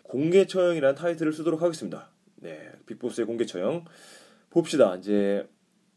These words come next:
공개 처형 코너는 이제 에덴 드랍을 얘기하는 거죠. 누구를 빼고 누구를 넣을지. 그래서 공개적으로 뺄 놈은 망신이 될 것이고, 가져올 놈은, 예, 기대주가 되는 거겠죠.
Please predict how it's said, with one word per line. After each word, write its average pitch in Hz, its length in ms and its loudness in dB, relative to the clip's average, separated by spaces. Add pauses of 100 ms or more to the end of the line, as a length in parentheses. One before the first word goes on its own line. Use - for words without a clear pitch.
(120)
공개 170 240 0
처형 196 440 2
코너는 165 380 0
이제 117 280 2
에덴 180 260 4
드랍을 123 300 2
얘기하는 98 280 -4
거죠. 113 380 -8
누구를 131 440 -2
빼고 139 240 0
누구를 107 260 -4
넣을지. 120 680 -2 (320)
그래서 117 280 -12
공개적으로 131 840 2 (220)
뺄 202 220 4
놈은 147 360 2
망신이 135 440 -2
될 95 140 -4
것이고, 104 520 -4 (480)
가져올 156 440 4
놈은, 110 320 -4 (220)
예, - 300 -16
기대주가 120 440 2
되는 107 200 -6
거겠죠. 135 440 -4